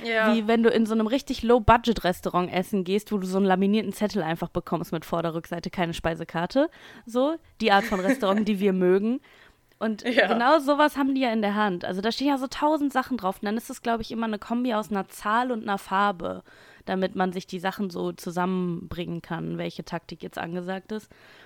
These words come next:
Speaker 2: Ich muss sagen, ich glaube, ich hab so genug verstanden, um Spaß dran zu haben. Aber ich hab irgendwie nicht so richtig Spaß an so regulären Spielen. Woran ich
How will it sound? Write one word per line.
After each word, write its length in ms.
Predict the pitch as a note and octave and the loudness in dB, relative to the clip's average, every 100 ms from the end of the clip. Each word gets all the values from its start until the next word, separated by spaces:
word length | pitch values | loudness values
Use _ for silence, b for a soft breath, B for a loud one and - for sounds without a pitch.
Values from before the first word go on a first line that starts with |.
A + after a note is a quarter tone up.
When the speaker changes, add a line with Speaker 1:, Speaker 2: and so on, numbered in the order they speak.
| B B | B B
Speaker 2:
Ich 300 | A3+ A3 - _ _ | -8 -8 -12 _ _
muss 200 | - A3+ | -8 -4
sagen, 200 | - B3+ C#4 | 0 0 0
ich 100 | - | -2
glaube, 380 | C4+ C#4+ D4+ D4 B B | 2 4 2 0 B B
ich 160 | A3+ C4 | -6 -4
hab 120 | B3+ - | -4 -4
so 360 | A3+ A#3+ A#3 b b b _ | -2 -2 -2 b b b _
genug 340 | - A3 D4+ - | -2 2 2 0
verstanden, 840 | A#3+ G#3+ - G#3+ C4+ C#4+ D#4 D#4+ | -2 -2 0 0 0 0 0 0
um 340 | - A3+ G3+ | 0 0 0
Spaß 500 | - - E3+ F3+ B3+ | -6 -4 0 0 -2
dran 240 | - C4+ C#4+ | -4 -2 -2
zu 240 | - C#4+ | -4 -4
haben. 400 | C#4 C4+ C#4 D#4 F#4+ - _ _ _ _ _ _ _ - - | -2 0 0 0 -2 -6 _ _ _ _ _ _ _ -18 -2
Aber 540 | G3 G#3+ A#3+ B3 C4 _ | 2 6 8 6 4 _
ich 140 | A#3 | -8
hab 100 | B3+ | -6
irgendwie 260 | A3+ F#3 F3 - | -4 -4 -4 -4
nicht 300 | F#3 F3+ - | -4 -4 -2
so 140 | F3+ | -2
richtig 320 | F3 F#3 F3+ | -2 -4 -8
Spaß 340 | - E3 E3 - | -2 0 2 0
an 140 | F3+ | -4
so 100 | E3+ | -4
regulären 540 | E3 F#3 F#3 F3+ F3 E3+ | -6 -4 -4 -4 -4 -8
Spielen. 400 | - F#3 G#3 A#3 B B B | -10 -4 -4 -4 B B B
Woran 360 | G3 A3 D4+ E4+ | -4 -2 0 -2
ich 200 | D#4+ | -4